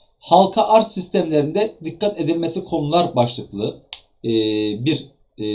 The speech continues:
eğitim setimiz olacak. Bir şirket halka arz olurken hangi aşamalardan geçiyor? Neler olması gerekiyor? Sizler bunları nasıl araştırmanız gerekiyor?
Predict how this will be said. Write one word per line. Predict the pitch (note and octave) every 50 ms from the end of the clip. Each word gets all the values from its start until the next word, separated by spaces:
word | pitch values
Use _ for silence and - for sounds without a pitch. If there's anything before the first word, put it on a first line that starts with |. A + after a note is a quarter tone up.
| G#2 G#2 G#2 G2+ G#2+ C3+
eğitim | C3+ B2 B2 B2+ G#2+ -
setimiz | - A#2 - A2 G2 F#2+ G2
olacak. | G2 F#2 F#2 B2+ E3+ F3+ - - _ _ _ _ _ _ _ _
Bir | D3 F3 A3+ G#3+
şirket | - - F3 C3 - C3 B2+ -
halka | - - D3+ D3+ C#3+ - - F3+
arz | E3+ D#3 C#3+
olurken | D#3+ E3+ E3+ E3 - F#3 F3+ F#3+ - - -
hangi | F#3 F#3 E3 C#3
aşamalardan | - - - A2+ G2+ G2+ G2+ G2+ F#2+ G#2 G#2 G2+ G2+
geçiyor? | G2+ F#2+ - - C3 C#3+ E3+ - - - _ _ _ _ _ -
Neler | A#2+ B2+ C3+ E3 F#3+ G3
olması | F#3 - C3 B2 A2+ G#2+ - - G2
gerekiyor? | G2+ F#2+ G2 G2 - - D3+ F3 - - - _
Sizler | - - - C3+ C3 D3+ G3 G#3+ G3 F3
bunları | F3+ F3+ F3+ F#3 F#3 F3 F3+
nasıl | G#3+ G#3 - -
araştırmanız | D3+ D3 C#3 C3 - - - A2 A2+ A2+ A2 G#2+ F#2+ F#2+
gerekiyor? | G#2 G#2 G2+ F#2 - - B2 C#3 D3+